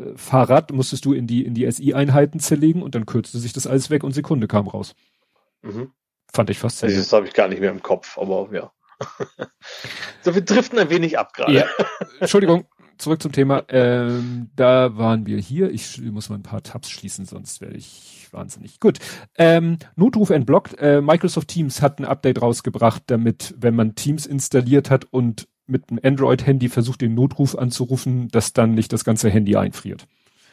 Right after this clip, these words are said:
Speaker 2: Mhm.
Speaker 1: Die Meldung hatten wir letztes Mal. Wobei
Speaker 2: Ja.
Speaker 1: das jetzt sozusagen in den deutschen Medien, äh, glaub ich,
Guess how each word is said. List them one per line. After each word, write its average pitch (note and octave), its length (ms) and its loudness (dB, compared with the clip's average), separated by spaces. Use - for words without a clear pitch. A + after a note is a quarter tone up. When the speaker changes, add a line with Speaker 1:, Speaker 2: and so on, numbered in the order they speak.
Speaker 2:
Mhm. D#3+ 240 -2
Speaker 1:
Die G#2+ 80 -2
Meldung G#2 320 2
hatten G#2 180 0
wir G#2 100 -2
letztes - 360 -6
Mal. G2+ 240 -4
Wobei B2 360 4
Speaker 2:
Ja. B2+ 60 0
Speaker 1:
das - 260 0
jetzt - 280 2
sozusagen B2 480 0
in B2 80 -4
den A2+ 120 -2
deutschen B2 380 -2
Medien, B2+ 400 0
äh, C#3+ 240 -16
glaub B2 240 2
ich, B2 160 -4